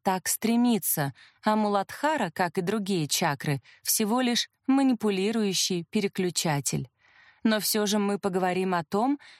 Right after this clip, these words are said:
где кундалини находится у нас в данный конкретный момент, а именно о нашей Муладхаре,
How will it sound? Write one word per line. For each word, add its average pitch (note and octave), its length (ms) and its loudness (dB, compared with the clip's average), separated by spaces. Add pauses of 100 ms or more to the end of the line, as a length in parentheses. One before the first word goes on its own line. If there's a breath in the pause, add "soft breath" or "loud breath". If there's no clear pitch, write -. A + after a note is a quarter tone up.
(140 loud breath)
где G3+ 420 0
кундалини F3 760 2
находится G3+ 760 0
у E3+ 80 2
нас G3 340 0
в D#3+ 100 -6
данный G#3 600 0
конкретный E3+ 720 0
момент, E3 580 0 (340 loud breath)
а F3+ 140 2
именно A3+ 580 2 (300 loud breath)
о G#3 180 2
нашей G3 560 0
Муладхаре, F3 840 -2